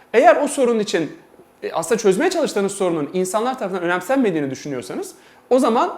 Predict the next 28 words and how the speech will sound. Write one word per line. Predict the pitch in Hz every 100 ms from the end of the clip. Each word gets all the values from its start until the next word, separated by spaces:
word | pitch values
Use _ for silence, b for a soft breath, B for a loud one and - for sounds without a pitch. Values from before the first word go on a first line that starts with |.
| 175
onların | 165 165 214
önemsediği | 349 277 214 214 208 175
başka | 160 165
bir, | 151 135 139 - -
bir | - 156
sorunu | 143 151 131
keşfedin | - 127 - 151 359 370 B B
ve | 254 349 - -
onu | 220 381
çözmek | 311 208 190 143
için | -
azmedin. | 135 127 117 110 101 101 b b b 151
Doğruya | 196 233 269 285
ulaşana | 294 220 214 254 330
kadar | 339 165 131 - - B B _
insanlarla | 202 208 202 220 226 254 247 208
böyle | 208 208
bu | 214 220
çözüm | - 196 180 226 220
sorun | 202 208 262 -
uyunu-, | 190 175 170 165
uyumunu | 175 180 156 131
yakalayana | 139 139 190 220 277 320
kadar | 214 247 349 - - -
devam | 165 160 151
edin. | 120 95 98 - _ _ _
Sebatkar | - 180 208 208 269
olmak | 226 180 190 240